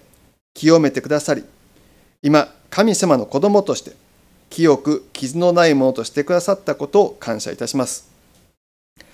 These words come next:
今、信仰を持って、主イエス様の定めに従って、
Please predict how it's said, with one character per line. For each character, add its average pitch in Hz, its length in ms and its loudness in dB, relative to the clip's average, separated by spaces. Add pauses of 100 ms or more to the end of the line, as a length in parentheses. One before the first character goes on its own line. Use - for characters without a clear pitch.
(360)
今、 139 340 0
信 147 240 0
仰 143 120 0
を 131 40 2
持 123 100 -2
っ - 60 -10
て、 - 120 -20 (440)
主 - 460 4
イ 156 140 0
エ 202 80 6
ス - 100 -4
様 151 160 2
の 117 60 -2
定 190 220 2
め 196 120 0
に 151 80 0
従 113 240 -4
っ 98 60 -6
て、 - 220 -18